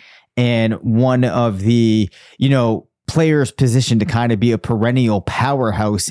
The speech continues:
in fantasy circles. But let's just take a look at some of the numbers. So before we get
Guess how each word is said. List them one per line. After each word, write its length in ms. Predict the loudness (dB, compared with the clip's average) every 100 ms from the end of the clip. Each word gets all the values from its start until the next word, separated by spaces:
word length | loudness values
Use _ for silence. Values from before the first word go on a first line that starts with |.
| -4
in 340 | 0 2 0 -2
fantasy 600 | -6 -2 0 0 0 -2
circles. 680 | 0 0 -2 -2 -2 -2 -6 -14 -20 -8 -2
But 100 | 0
let's 160 | 0
just 160 | 0 0
take 200 | 0 2
a 120 | 0
look 260 | 2 0 -2 -6
at 220 | -6 -2
some 260 | -2 0
of 80 | 0
the 80 | 0
numbers. 400 | -2 -2 -4 -4
So 100 | -2
before 440 | 0 -2 0 0
we 120 | 2 0
get 300 | 0 -2